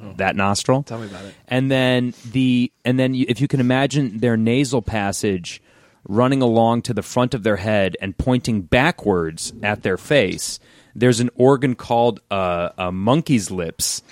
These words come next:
Speaker 2: uh, in French, museau de singe, uh, and it makes this incredible, <laughs> this incredible clicking noise, and that clicking noise goes through the spermaceti,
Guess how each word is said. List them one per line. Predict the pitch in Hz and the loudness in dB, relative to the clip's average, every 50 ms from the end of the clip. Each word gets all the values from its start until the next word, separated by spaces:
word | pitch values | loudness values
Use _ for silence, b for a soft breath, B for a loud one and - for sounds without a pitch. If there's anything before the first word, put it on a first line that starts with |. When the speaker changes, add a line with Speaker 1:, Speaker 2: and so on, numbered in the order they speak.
| B B B B - | B B B B -2
Speaker 2:
uh, | 110 110 107 101 98 98 98 98 98 98 90 - - | 0 2 4 4 2 2 2 2 0 0 -2 -2 -2
in | 113 113 113 107 | 0 0 0 0
French, | - - 135 123 117 - - - | 2 2 2 2 2 0 -4 -4
museau | - 117 117 113 107 127 131 135 | 0 0 2 2 4 2 2 2
de | 127 120 | 0 -2
singe, | - - 147 135 123 104 90 90 98 107 104 - B B B B B B B B _ - | 0 0 2 2 2 2 0 -2 -4 -4 -6 -10 B B B B B B B B _ 2
uh, | 123 120 117 117 113 - | 2 4 4 2 0 0
and | 127 127 135 127 | 0 0 2 2
it | 135 139 139 - | 0 0 0 2
makes | 139 139 135 135 | 0 0 0 0
this | - 147 120 - | 0 -2 -2 -2
incredible, | - 139 135 123 - - - 147 147 156 135 127 147 139 131 117 - - - - - 605 - | -4 -4 -4 -4 -4 -2 0 2 2 2 4 4 4 4 4 2 0 -4 -8 2 2 2 2
<laughs> | - - - - 679 - - | 2 -4 -8 -8 -10 -4 -2
this | - - - 151 | -2 0 2 2
incredible | 135 - - - 165 160 165 147 156 151 135 | 0 0 2 2 4 4 4 4 4 2 2
clicking | - - - 170 185 - 185 147 123 | 0 0 2 2 2 4 2 2 2
noise, | 113 107 101 95 92 90 92 101 104 - - b b b b b b b b - | 2 2 2 2 2 2 0 0 -2 -6 -10 b b b b b b b b -4
and | 131 139 | 0 0
that | 143 135 - _ | 0 0 0 _
clicking | - 131 143 190 196 - 220 175 139 | -8 -4 -4 -2 -2 -2 -2 0 2
noise | 120 110 101 98 95 101 113 127 131 - - - - _ _ | 2 2 2 2 2 0 0 -2 -4 -8 -12 -14 -20 _ _
goes | - 131 120 120 - - | 0 0 2 2 0 -2
through | - - 113 123 135 147 | -6 -4 0 0 2 2
the | 156 180 | 2 0
spermaceti, | - - - 147 147 151 156 - - - 113 92 90 90 92 98 101 | -2 0 2 2 2 2 0 -2 0 0 -2 -2 -2 -2 -4 -6 -8